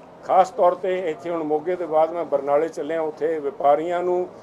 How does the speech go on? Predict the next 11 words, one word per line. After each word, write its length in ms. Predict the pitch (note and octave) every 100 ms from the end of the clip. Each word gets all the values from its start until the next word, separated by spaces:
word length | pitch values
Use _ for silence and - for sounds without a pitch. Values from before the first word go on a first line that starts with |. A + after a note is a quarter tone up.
| -
ਤੇ 80 | F#3
ਕਿਸਾਨਾਂ 480 | F3 G#3 D3 D3+ E3+
ਨੂੰ 200 | F3+ D#3+
ਆਹਮਣੇ 240 | F3+ G3
ਸਾਹਮਣੇ 360 | D#3+ C#3+ D3+ D3
ਕਰ 160 | - C3+
ਰੱਖਿਆ। 300 | C#3 D#3+ D#3+
ਕੁਝ 240 | D#3 E3+
ਲੋਕਾਂ 380 | D3+ C#3+ E3 D#3+
ਨੇ, 160 | C#3+ A2 - - - - -
ਕਿਸਾਨ 520 | - C#3 D#3 G3+